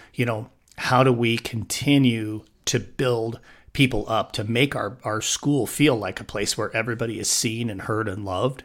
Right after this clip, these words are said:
And by concentrating on that and focusing on that and really building that impactful culture, it put me in a position where,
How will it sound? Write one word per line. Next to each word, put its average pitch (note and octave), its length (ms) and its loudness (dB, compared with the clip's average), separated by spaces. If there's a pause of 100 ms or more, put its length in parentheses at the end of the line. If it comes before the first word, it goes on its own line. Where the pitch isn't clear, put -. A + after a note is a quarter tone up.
And G#2 220 -6 (640)
by G#2+ 100 2
concentrating C3 840 2
on G2 120 -6
that F#2+ 180 -8
and F#2+ 160 -8
focusing A#2 800 0
on F#2 240 -6
that F2+ 400 -10 (880)
and G2+ 260 -2
really B2 540 8 (220)
building B2 340 8
that G2 140 0
impactful F#2 500 0
culture, C#3 480 4 (640)
it A#2 160 2
put B2 240 12
me A#2+ 220 8
in D#3+ 80 2
a G#2 80 -2
position A2 680 0
where, G#2 460 2